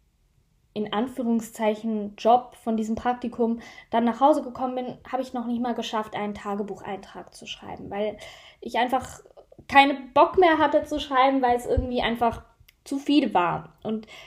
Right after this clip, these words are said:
ich hatte dann echt Angst, dass, wenn ich das als Beruf mache, dass ich da so ein bisschen das dann verliere. Und ja,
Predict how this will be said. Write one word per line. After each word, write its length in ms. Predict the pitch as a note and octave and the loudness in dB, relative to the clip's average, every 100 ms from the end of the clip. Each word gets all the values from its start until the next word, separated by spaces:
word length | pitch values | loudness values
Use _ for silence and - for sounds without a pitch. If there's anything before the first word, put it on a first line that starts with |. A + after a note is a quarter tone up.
| - | -18
ich 160 | - - | -14 -8
hatte 180 | A#3+ C4 | -4 -2
dann 280 | A3 A#3 | -2 -2
echt 300 | - A3+ - | -6 -10 -10
Angst, 560 | - A#3 B3 - - - | -6 -4 -4 -10 -20 -12
dass, 440 | - G#3+ G#3+ - - - - G#4 - | -2 -2 -2 -10 -20 -20 -20 -20 -20
wenn 260 | - A3 G#3+ | -10 -2 -2
ich 120 | A#3 | 0
das 180 | A#3 G#3+ | -2 -4
als 200 | - G#3+ | -6 -8
Beruf 400 | A#3 D4 E4 - - | -4 -2 -2 -4 -14
mache, 420 | B3+ B3+ B3+ C4 | -6 -6 -4 -6
dass 240 | B3 G#3+ - | -4 -6 -8
ich 140 | - _ _ - | -20 _ _ -8
da 240 | F#3+ G#3 | -4 -4
so 100 | G#3+ | -2
ein 100 | G#3+ | -2
bisschen 260 | G#3 G#3 G#3+ | -4 -6 -8
das 300 | F#3+ F#3 - _ _ - | -8 -10 -20 _ _ -12
dann 220 | F#3+ F#3+ | -10 -8
verliere. 720 | - F#3+ F#3 F3+ F#3+ F#3 - | -10 -10 -6 -4 -4 -6 -12
Und 480 | - - - - - _ _ _ _ _ _ _ - | -12 -12 -14 -20 -20 _ _ _ _ _ _ _ -10
ja, 260 | F3+ D#3+ | -10 -10